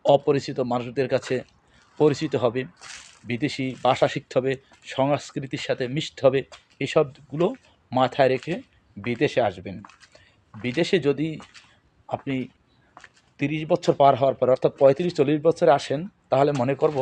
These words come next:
এটা বোকামি। আসতে পারেন, তবে এভাবে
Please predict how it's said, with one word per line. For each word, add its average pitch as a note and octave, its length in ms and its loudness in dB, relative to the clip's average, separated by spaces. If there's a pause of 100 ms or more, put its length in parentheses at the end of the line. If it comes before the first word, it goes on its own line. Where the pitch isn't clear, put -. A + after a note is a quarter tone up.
(140)
এটা B2+ 180 -2 (280)
বোকামি। A2 380 -4 (580)
আসতে F3 300 2
পারেন, E3+ 240 6 (640)
তবে D3+ 140 4 (120)
এভাবে F3 200 4